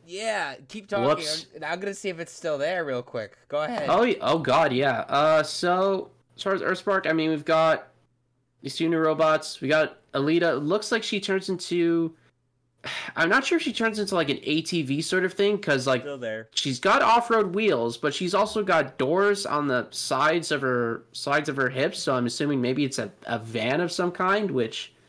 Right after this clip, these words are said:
Speaker 2: I like that. I, I, you know, like, 'cause female ro-, I prefer female robots don't have, like, like, really thin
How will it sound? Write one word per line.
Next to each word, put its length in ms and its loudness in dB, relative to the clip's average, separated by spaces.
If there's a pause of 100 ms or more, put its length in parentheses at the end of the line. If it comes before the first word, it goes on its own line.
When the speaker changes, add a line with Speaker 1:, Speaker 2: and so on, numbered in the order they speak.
(720)
Speaker 2:
I 60 -4
like 280 2
that. 320 2
I, 220 2
I, 200 0 (240)
you 120 -2
know, 260 0
like, 280 -2
'cause 200 -8
female 340 0
ro-, 240 -4
I 180 -4
prefer 420 -4
female 340 -2
robots 420 0
don't 240 -2
have, 240 -2
like, 520 -4 (840)
like, 200 2
really 260 4
thin 680 2